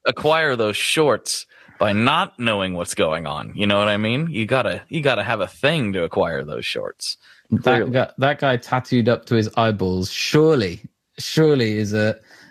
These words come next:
Speaker 2: has held down a respectable <laughs> position somewhere for a long enough period of time where he knows what he's on about, about something.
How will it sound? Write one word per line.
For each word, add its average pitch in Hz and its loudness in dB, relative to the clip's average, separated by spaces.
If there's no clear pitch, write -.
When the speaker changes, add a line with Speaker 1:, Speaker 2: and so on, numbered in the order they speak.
Speaker 2:
has 113 0
held 127 4
down 120 4
a 104 4
respectable 135 2
<laughs> 135 2
position 120 2
somewhere 120 4
for 110 2
a 110 0
long 143 4
enough 147 2
period 135 2
of 123 -2
time 127 2
where 101 0
he 101 2
knows 113 4
what 113 2
he's 110 4
on 117 4
about, 98 -2
about 110 -2
something. 98 -4